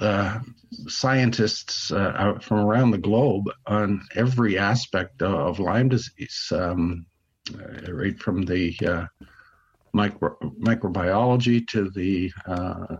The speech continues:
entomological studies to, uh, uh, physician, uh, case studies,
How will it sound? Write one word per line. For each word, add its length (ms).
entomological 760
studies 800
to, 400
uh, 300
uh, 680
physician, 800
uh, 300
case 280
studies, 640